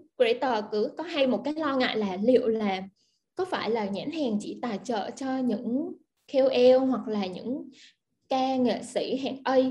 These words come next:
còn, ờ, các bạn creator thì thường thì, ờ, nhãn hàng không quan tâm lắm. Thì thực ra là không phải đâu ạ. Ờ, thì thường á, mà để nhãn hàng mà tài trợ cho cái dự án đó thì nó sẽ đi chính là vào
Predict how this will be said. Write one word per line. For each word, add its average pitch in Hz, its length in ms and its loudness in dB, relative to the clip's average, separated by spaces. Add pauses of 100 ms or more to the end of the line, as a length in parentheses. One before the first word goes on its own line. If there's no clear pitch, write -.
(380)
còn, 196 280 -2
ờ, 185 120 -6
các 302 160 -4
bạn 320 160 -2
creator 208 420 0
thì 196 100 -2
thường 196 380 0
thì, 180 240 0
ờ, 175 240 -4 (100)
nhãn 202 200 2
hàng 285 180 2
không 247 160 2
quan 254 180 4
tâm 247 140 0
lắm. 247 340 2 (320)
Thì 233 100 4
thực 226 80 -4
ra 269 140 2
là 254 180 2
không 285 180 2
phải 214 220 -4
đâu 262 140 0
ạ. 226 100 0 (380)
Ờ, 214 400 0 (100)
thì 226 260 2 (380)
thường 233 300 6
á, 330 140 0 (240)
mà 220 200 0
để 175 280 -2
nhãn 226 220 -4
hàng 269 220 0
mà 196 60 -2
tài 185 200 -6
trợ 190 260 0
cho 240 400 0 (880)
cái 254 120 6
dự 285 120 6
án 226 240 2
đó 233 400 0 (340)
thì 247 180 8
nó 208 180 6
sẽ - 220 2
đi 254 260 2
chính 262 420 4
là 247 180 4
vào 202 140 0